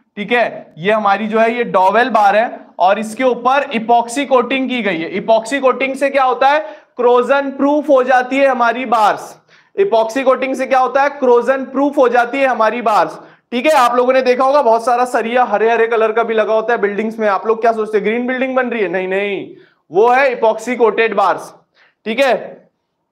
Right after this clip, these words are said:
कलर नहीं किया है प्रियराज जी, ये कोटिंग है, कलर नहीं है, ये कोटिंग है, इपॉक्सी कोटिंग। ठीक है,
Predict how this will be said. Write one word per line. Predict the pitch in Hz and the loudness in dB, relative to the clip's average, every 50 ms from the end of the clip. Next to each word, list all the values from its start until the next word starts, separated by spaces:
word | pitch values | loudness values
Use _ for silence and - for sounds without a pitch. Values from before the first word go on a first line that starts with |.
| _ _ _ _ _ _ _ _ _ _ _ _ _ _ _ _ _ _ _ _ _ _ _ _ _ _ _ _ _ _ _ _ _ _ _ _ _ _ _ _ _ _ _ _ _ _ _ _ _ _ _ _ _ _ _ _ _ _ _ _ _ _ _ - - _ _ _ _ _ _ _ _ - | _ _ _ _ _ _ _ _ _ _ _ _ _ _ _ _ _ _ _ _ _ _ _ _ _ _ _ _ _ _ _ _ _ _ _ _ _ _ _ _ _ _ _ _ _ _ _ _ _ _ _ _ _ _ _ _ _ _ _ _ _ _ _ -20 -20 _ _ _ _ _ _ _ _ -6
कलर | 202 202 220 254 262 254 | -2 0 2 2 2 2
नहीं | 247 247 254 269 240 | 0 -2 -2 -4 -4
किया | - 247 254 247 | -4 -2 0 0
है | 247 254 247 247 | 2 0 -2 -2
प्रियराज | 247 220 220 214 214 208 202 190 180 151 | -2 0 0 2 2 2 0 0 -2 -6
जी, | 196 240 | -6 -6
ये | 254 233 247 262 | -4 -2 -2 -2
कोटिंग | 262 262 233 226 220 - 277 285 262 | 0 2 2 2 2 0 -2 -2 -2
है, | 226 160 - - - - - - - _ _ _ _ - | -2 -2 -4 -6 -10 -16 -20 -20 -20 _ _ _ _ -2
कलर | 202 220 254 269 254 | 0 0 2 0 0
नहीं | 254 254 269 | 0 -2 0
है, | 254 240 214 202 | 0 -2 -2 0
ये | 214 233 | 0 -2
कोटिंग | 233 233 233 220 220 220 269 277 262 240 | 0 2 2 2 2 2 0 0 0 0
है, | 240 262 269 269 - - | 0 -2 -2 -4 -8 -10
इपॉक्सी | 214 - - 240 240 240 240 - 285 277 | -6 -2 0 2 2 0 0 -2 -4 -2
कोटिंग। | 269 269 220 190 - 160 131 113 - - - _ _ - | -2 -2 -4 -4 -4 -6 -8 -8 -12 -18 -20 _ _ -14
ठीक | 190 196 - | -8 -4 -2
है, | 285 269 - - - - - - | -2 -2 -2 -6 -10 -18 -20 -20